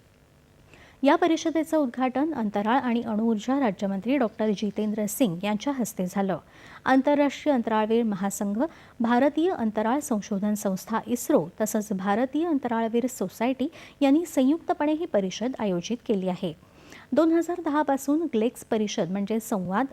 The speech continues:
सहकार्य आणि नवोन्मेष यासाठीचं एक प्रमुख व्यासपीठ बनलं आहे.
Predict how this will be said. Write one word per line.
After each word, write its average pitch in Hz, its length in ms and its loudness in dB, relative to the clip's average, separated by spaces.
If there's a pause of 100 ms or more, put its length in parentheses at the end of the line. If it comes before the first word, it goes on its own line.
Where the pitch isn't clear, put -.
(100)
सहकार्य 185 640 -2 (100)
आणि 247 160 2
नवोन्मेष 214 640 0 (300)
यासाठीचं 320 640 2
एक 302 180 0
प्रमुख 226 220 -2 (120)
व्यासपीठ 208 460 -2
बनलं 185 280 0
आहे. 180 240 0